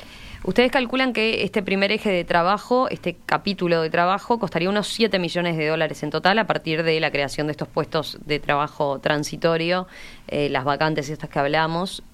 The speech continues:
y también las, las exoneraciones. Eh, en el caso de vivienda, vayamos a ese segundo punto. Es el segundo eje de la propuesta y es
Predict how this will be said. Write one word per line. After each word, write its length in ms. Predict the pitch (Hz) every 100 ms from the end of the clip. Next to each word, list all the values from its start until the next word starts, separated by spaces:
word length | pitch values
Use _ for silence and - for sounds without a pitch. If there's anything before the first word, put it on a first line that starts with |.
| -
y 340 | 185 185 190
también 640 | 185 160 156 165 175 175 151
las, 320 | 143 - -
las 200 | 147 131
exoneraciones. 920 | 147 151 143 135 131 165 151 131 - - - - -
Eh, 600 | - 190 185 180 175 175 -
en 140 | 208
el 100 | 208
caso 260 | 269 277 302
de 120 | 254
vivienda, 500 | 233 233 262 185 151
vayamos 380 | 160 220 240 220
a 60 |
ese 180 | 214 220
segundo 360 | 196 180 196 180
punto. 340 | 170 156 143
Es 120 | 180
el 140 | 214 196
segundo 400 | 202 247 285 254
eje 160 | 247
de 100 | 220
la 140 | 196 180
propuesta 600 | 190 220 262 - 302 -
y 160 | 180 208
es 240 | 254 -